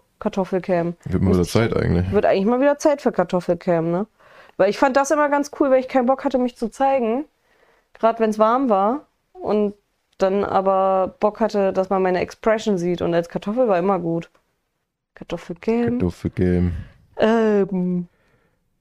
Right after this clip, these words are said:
Speaker 2: Apropos
Speaker 1: Oh.
Speaker 2: Cam und Stream, wir können mal schon mal Werbung machen. Freitag ist Pokémon.
Speaker 1: <clears throat> Ja,
Speaker 2: Im
Speaker 1: Pokémon.
Speaker 2: Splitscreen. Wir wissen zwar noch
Speaker 1: Pokémon.
Speaker 2: nicht wann, weil wir sind erstmal noch auf dem Weihnachtsmarkt, aber ich denke mal, so lange werden wir da auch nicht bleiben, weil irgendwann so gegen sechs, sieben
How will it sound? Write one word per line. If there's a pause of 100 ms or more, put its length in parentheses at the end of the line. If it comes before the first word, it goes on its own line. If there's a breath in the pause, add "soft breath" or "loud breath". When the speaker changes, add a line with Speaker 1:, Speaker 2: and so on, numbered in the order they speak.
(500)
Speaker 2:
Apropos
Speaker 1:
Oh.
Speaker 2:
Cam
und
Stream,
wir
können
mal
schon
mal
Werbung
machen.
Freitag
ist
Pokémon.
Speaker 1:
<clears throat> (400)
Ja, (220)
Speaker 2:
Im
Speaker 1:
Pokémon.
Speaker 2:
Splitscreen. (160)
Wir
wissen
zwar
noch
Speaker 1:
Pokémon.
Speaker 2:
nicht
wann,
weil
wir
sind
erstmal
noch
auf
dem
Weihnachtsmarkt,
aber
ich
denke
mal,
so
lange
werden
wir
da
auch
nicht
bleiben,
weil
irgendwann
so
gegen (180)
sechs, (840)
sieben